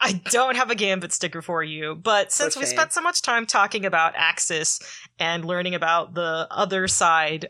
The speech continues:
Speaker 1: of some of our beloved characters, I picked out a sticker that I think showed us a different side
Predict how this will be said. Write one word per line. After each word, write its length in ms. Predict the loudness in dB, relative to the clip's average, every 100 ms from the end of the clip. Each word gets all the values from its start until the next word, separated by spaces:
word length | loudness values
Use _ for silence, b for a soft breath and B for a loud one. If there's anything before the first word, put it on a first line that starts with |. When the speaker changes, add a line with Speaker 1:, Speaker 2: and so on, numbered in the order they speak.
| -2
Speaker 1:
of 380 | 0 2 -2 -8 -20 _
some 180 | -4 -2
of 100 | 2
our 120 | 2
beloved 340 | 2 -2 -4 -2
characters, 600 | -2 -2 -2 -4 -2 -6 B B B
I 160 | 0 2
picked 220 | 0 2
out 120 | 2
a 60 | 0
sticker 480 | 0 0 0 0
that 160 | 0 0
I 100 | 0
think 220 | 0 -2
showed 260 | 0 0 2
us 300 | 0 -2 -4 -4 -2
a 80 |
different 380 | 0 0 0 0
side 480 | 4 4 4 4 0